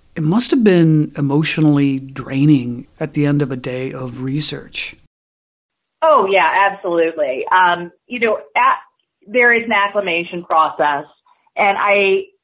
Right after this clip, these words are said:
Speaker 2: once you get to know the cases and get past the details and start looking for them in other things,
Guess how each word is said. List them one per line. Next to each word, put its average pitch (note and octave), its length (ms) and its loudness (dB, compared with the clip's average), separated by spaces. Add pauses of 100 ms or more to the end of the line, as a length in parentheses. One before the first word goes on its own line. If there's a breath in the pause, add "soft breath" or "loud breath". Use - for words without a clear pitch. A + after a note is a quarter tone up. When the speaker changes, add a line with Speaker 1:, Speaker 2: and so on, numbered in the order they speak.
(140)
Speaker 2:
once A#3+ 440 -4
you A#3+ 80 0
get A3+ 180 -6
to G3 80 -8
know F#3+ 160 2
the F#3+ 80 0
cases D#3+ 560 -2
and E3 180 -8
get E3 260 -4
past D#3+ 320 -2
the E3 80 -6
details D3+ 680 -2
and D#3 200 -10
start G3 320 -4
looking E3+ 340 -4
for F3 100 0
them D#3+ 160 0
in D3 80 -4
other D#3 360 0
things, C#3+ 320 -6